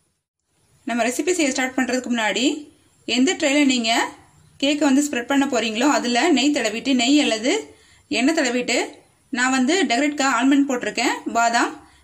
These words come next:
நீங்க பதிலா முந்திரி போடலாம், இல்ல வேர்க்கடலை அந்த மாதிரி கூட போட்டுக்கலாம், உங்களோட இஷ்டம்தான். First நம்ம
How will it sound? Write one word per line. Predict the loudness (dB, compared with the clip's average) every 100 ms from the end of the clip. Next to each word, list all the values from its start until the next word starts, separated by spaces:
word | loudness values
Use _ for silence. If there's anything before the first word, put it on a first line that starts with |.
| -6
நீங்க | -2 0
பதிலா | 2 2
முந்திரி | 2 2 0
போடலாம், | 0 0 0 -2 -2
இல்ல | -2 0
வேர்க்கடலை | 0 0 0
அந்த | 0 0
மாதிரி | -2 -2
கூட | -2
போட்டுக்கலாம், | -4 -4 -4 -2 2 2
உங்களோட | 2 0 -2
இஷ்டம்தான். | -4 -4 -2 -2 -4 -16 _ _ _ _ _ _ _
First | -6 -2 0
நம்ம | 2 2 0 -2